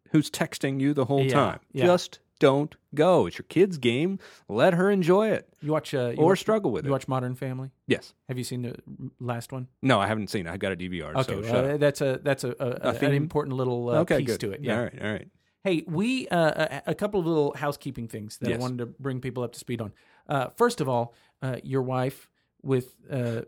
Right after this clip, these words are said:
Speaker 1: Cancer.
Speaker 2: melanoma.
Speaker 1: We will know more, um, at the end of today. She's got a surgical consult. We know she's gonna have surgery.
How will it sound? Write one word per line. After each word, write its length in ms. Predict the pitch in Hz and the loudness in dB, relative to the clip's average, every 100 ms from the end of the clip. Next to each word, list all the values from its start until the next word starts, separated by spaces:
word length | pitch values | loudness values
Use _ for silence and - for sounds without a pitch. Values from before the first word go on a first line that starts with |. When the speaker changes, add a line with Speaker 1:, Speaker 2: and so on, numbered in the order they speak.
| - | 0
Speaker 1:
Cancer. 320 | 135 127 123 | 2 2 2
Speaker 2:
melanoma. 140 | 113 113 | 0 0
Speaker 1:
We 260 | 127 147 | 4 6
will 200 | 151 147 | 6 4
know 280 | 139 139 143 | 6 6 6
more, 680 | 147 135 120 117 147 151 - | 4 4 4 2 -2 -6 -8
um, 520 | 127 120 113 113 110 113 | -2 0 0 -2 -2 -2
at 80 | |
the 80 | 123 | -2
end 80 | 120 | -4
of 100 | 117 | -4
today. 520 | 104 98 123 - - - | -8 0 2 2 -8 -16
She's 160 | - | -8
got 120 | 98 | -8
a 40 | 92 | -6
surgical 440 | - 104 101 95 | -2 -2 0 -6
consult. 420 | - 104 98 110 101 | -4 -4 -2 -4 -2
We 80 | |
know 140 | 95 107 | -2 -4
she's 140 | - - | -4 -8
gonna 140 | 113 | -6
have 140 | 107 | -6
surgery. 520 | - 131 135 175 214 | -2 -2 0 -2 -4